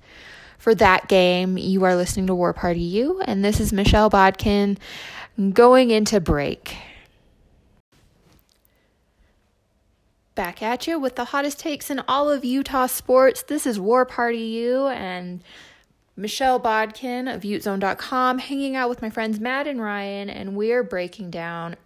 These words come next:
everything Utah football. And as I mentioned in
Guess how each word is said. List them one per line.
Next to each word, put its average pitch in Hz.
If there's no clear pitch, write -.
everything 208
Utah 160
football. 139
And 190
as 269
I 269
mentioned 240
in 220